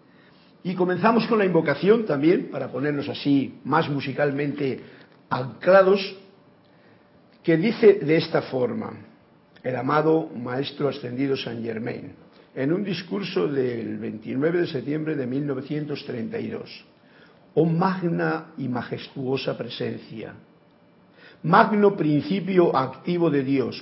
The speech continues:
por siempre esforzándote por presionar hacia adelante a la acción y a la manifestación.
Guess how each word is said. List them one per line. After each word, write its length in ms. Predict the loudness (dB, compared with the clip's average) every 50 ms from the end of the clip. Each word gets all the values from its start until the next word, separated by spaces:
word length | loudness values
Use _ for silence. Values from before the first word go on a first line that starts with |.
| 2
por 200 | 4 4 4 4
siempre 840 | 2 -2 2 4 6 6 6 4 6 6 4 4 4 -2 -10 -12 -2 2
esforzándote 960 | 2 2 2 4 4 4 4 4 4 6 6 6 6 6 4 2 2 2 0
por 340 | 2 2 0 0 0 -2 -4
presionar 640 | -2 -2 -2 -2 0 2 2 4 6 6 4 4 2
hacia 260 | -2 -2 0 -2 -2
adelante 520 | 0 2 2 2 2 2 0 0 -2 0 0
a 100 | 0 -2
la 100 | -2 -4
acción 600 | -6 -8 -8 -2 2 2 4 4 2 0 -2 -8 -14 -18 -20 -20 _ _ -20 -20 _ _ _ _ -8
y 160 | 2 8 8
a 100 | 8 8
la 100 | 8 2
manifestación. 880 | 0 -2 -4 -4 -6 -6 -8 -8 -6 -8 -8 -4 -4 -4 -4 -4 -6 -12